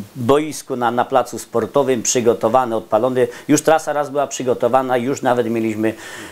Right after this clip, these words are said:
y, dwa pierwsze treningi. No, niestety aura niekorzystna dla nas i, i, i, i wiemy, w-, y, jak jest w tej chwili, bo tak naprawdę to śnieg się zaczyna dopiero na poziomie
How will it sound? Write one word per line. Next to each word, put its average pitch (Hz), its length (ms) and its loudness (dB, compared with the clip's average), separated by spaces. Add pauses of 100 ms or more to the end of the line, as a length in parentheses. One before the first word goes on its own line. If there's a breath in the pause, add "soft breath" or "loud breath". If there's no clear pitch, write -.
(100)
y, 123 160 4
dwa 120 240 2
pierwsze 120 380 -4
treningi. 120 500 -2
No, 113 80 2
niestety 104 640 0
aura 113 460 0 (260)
niekorzystna 113 840 0
dla 98 180 2
nas 98 340 -4
i, 98 160 -4 (560 loud breath)
i, 113 40 2
i, 113 380 0
i 117 40 2
wiemy, 127 280 4
w-, - 200 -8
y, 120 420 -2
jak 110 260 2
jest 117 220 0
w - 40 -18
tej 104 140 2
chwili, 107 320 -4
bo 101 380 2 (100)
tak 135 160 2
naprawdę 135 440 0
to 107 140 -8
śnieg 131 260 -2
się 117 120 2
zaczyna 110 380 2
dopiero 127 440 0
na 113 120 0
poziomie 107 500 -2